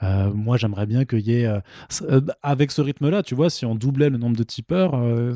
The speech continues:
techniquement, mathématiquement, le, le nombre, euh, de, de dons, euh, augmenterait aussi par deux. Euh, je serais déjà bien content, parce que ça voudrait dire qu'on pourrait faire le, le WordPress, euh, tranquillement. Euh, et voilà, il faut aussi penser que le Tipeee, c'est aussi, c'est une course de fond.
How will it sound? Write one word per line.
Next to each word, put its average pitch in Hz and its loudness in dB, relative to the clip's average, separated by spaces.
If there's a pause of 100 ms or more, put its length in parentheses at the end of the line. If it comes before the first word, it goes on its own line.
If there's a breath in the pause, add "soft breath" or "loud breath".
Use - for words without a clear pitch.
(160)
techniquement, 139 0
mathématiquement, 131 0
le, 117 2
le 117 0
nombre, 120 0
euh, 110 2
de, 107 2
de 113 0
dons, 117 2
euh, 113 2
augmenterait 120 0
aussi 117 0
par 104 -4
deux. 160 6 (380 loud breath)
Euh, 107 2
je - -
serais - -2
déjà 110 2
bien 110 2
content, 110 -2
parce 175 0
que - -6
ça - -6
voudrait 107 2
dire 117 2
qu'on 113 -2
pourrait 104 0
faire 110 -2
le, 107 2 (240)
le 107 2
WordPress, 107 0
euh, 104 0
tranquillement. 123 -2 (500 loud breath)
Euh, 110 2 (160)
et 135 -4
voilà, 147 0
il 113 0
faut - -4
aussi - -6
penser 139 0
que - -2
le 110 -2
Tipeee, 131 -2
c'est - -2
aussi, 107 0
c'est 117 -2
une 104 2
course 110 -2
de 107 4
fond. 117 0